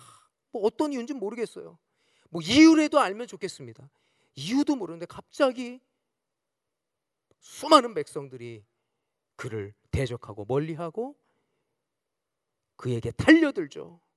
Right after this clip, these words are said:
모처럼, 해일처럼 홍수가 밀려오듯이 막 크게 수많은 사람들이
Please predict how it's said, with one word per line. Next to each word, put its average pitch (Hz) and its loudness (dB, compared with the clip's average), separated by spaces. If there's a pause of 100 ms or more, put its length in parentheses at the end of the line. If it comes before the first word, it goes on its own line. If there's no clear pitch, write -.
(260)
모처럼, 165 0 (560)
해일처럼 269 8 (1800)
홍수가 359 6
밀려오듯이 220 4 (1700)
막 214 -2
크게 403 10
수많은 294 -4
사람들이 156 -14